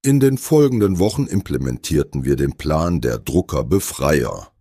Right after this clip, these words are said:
Neue, effizientere Drucker wurden installiert, ein besseres Druckerwarteschlangensystem eingerichtet und, auf Tims Vorschlag hin,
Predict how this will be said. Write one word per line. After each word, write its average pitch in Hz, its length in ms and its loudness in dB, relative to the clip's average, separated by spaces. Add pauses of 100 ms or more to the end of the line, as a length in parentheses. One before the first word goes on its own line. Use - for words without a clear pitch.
(420)
Neue, 92 540 4
effizientere 76 720 -2
Drucker 76 420 0
wurden 73 220 0
installiert, 78 800 0 (560)
ein 113 220 0
besseres 110 420 0
Druckerwarteschlangensystem 69 1500 -2
eingerichtet 82 680 -2
und, 120 400 2 (600)
auf - 340 0
Tims 107 380 0
Vorschlag 58 720 -8
hin, 107 320 2